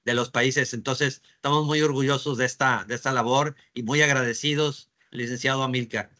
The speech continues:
Y ahora vamos a presentar a la presidenta de la Fundación Venezolana de Ingeniería Ecológica, la licenciada Reina Díaz. Adelante, Reina, para que te presentes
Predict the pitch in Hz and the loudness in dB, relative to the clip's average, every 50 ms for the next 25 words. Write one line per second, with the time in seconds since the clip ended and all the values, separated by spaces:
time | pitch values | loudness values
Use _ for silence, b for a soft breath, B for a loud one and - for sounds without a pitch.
0 | _ _ _ _ - - 139 156 170 170 175 180 151 175 139 - 139 - 131 127 | _ _ _ _ -2 2 4 6 6 6 4 4 0 -2 -2 -2 -6 -4 -6 -4
1 | 127 156 156 160 165 165 160 - _ _ _ _ _ - 131 123 123 120 - - | -2 0 0 0 0 -2 -6 -12 _ _ _ _ _ -2 -2 0 0 -2 -2 -4
2 | 120 123 - - 123 127 147 160 156 147 156 147 139 135 135 - _ _ _ _ | -8 -8 -6 -4 -2 0 0 0 0 0 0 0 0 0 -2 -10 _ _ _ _
3 | _ _ _ _ - 123 123 120 120 120 117 113 110 110 - 143 139 120 127 117 | _ _ _ _ 0 0 0 2 2 2 2 2 0 0 -4 -6 -4 -2 -4 -2
4 | - 151 156 156 156 147 139 123 - 127 131 143 147 156 151 139 - 127 120 127 | -2 -4 0 0 0 0 0 -2 -2 0 0 0 0 0 0 0 -2 -2 0 2
5 | 135 143 135 - 147 143 151 151 143 147 135 117 135 135 127 127 - _ _ _ | 2 0 0 0 -2 0 0 -2 -2 -4 -6 -2 -2 -2 -2 -4 -10 _ _ _
6 | _ _ _ - 123 139 147 151 156 147 - - 131 120 120 117 110 - 135 143 | _ _ _ -4 -2 0 0 0 0 -2 -4 -8 -8 -6 -6 -8 -6 -2 0 0
7 | 143 143 147 143 143 139 139 _ _ _ _ _ _ - 131 147 143 143 139 135 | 2 2 2 0 -2 -4 -10 _ _ _ _ _ _ -2 0 0 2 2 2 2
8 | 135 135 127 113 - - - - 131 135 139 156 165 165 165 165 151 139 147 143 | 2 2 0 0 -2 -6 -6 -2 -2 0 2 2 2 2 2 0 2 2 2 2
9 | 135 135 123 - 123 123 110 120 110 - 107 - 123 117 - 156 156 156 143 175 | 0 -2 -2 -2 -4 -4 -4 -6 -10 -10 -8 -8 -8 0 0 0 0 2 -2 -4
10 | 180 156 - - | -4 -4 -8 -16